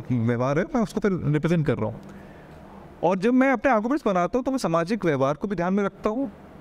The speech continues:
मैं लॉ की इंट्रिकेसी को भी ध्यान में रखता हूँ, और फिर मैं, मैं चाहता हूँ कि लॉ में progress भी हो। इन सबको मैं ध्यान में रखते हुए अपना argument make करता हूँ। तो जब मैं, I'm standing before my, my lords,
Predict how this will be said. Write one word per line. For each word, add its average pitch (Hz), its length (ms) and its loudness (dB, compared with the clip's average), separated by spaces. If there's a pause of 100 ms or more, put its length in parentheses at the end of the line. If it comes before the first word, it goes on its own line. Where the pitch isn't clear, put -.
(120)
मैं 175 160 0
लॉ 175 240 0
की 262 160 -2
इंट्रिकेसी 196 500 -2
को 262 120 -4
भी 226 100 -4
ध्यान 160 180 -2
में 160 100 0
रखता 131 240 -4
हूँ, 160 160 -6 (680)
और 202 120 4
फिर 254 160 -2
मैं, 254 360 2 (560)
मैं 214 120 -2
चाहता 170 400 -4
हूँ 247 140 0
कि 269 140 -2
लॉ 196 180 0
में 247 100 -2
progress 151 340 -2
भी 147 80 2
हो। - 160 -8 (800)
इन 214 60 0
सबको - 320 -2
मैं 262 160 0
ध्यान 190 240 0
में 269 60 0
रखते 233 180 -2
हुए 247 100 0
अपना 226 140 2
argument 180 340 0
make 147 180 -2
करता - 260 -6
हूँ। 160 120 -10 (380)
तो 185 60 0
जब 226 120 0
मैं, 202 300 2
I'm 196 260 -2
standing 202 340 0
before 190 480 0
my, 151 240 0
my 139 260 2
lords, 151 300 -4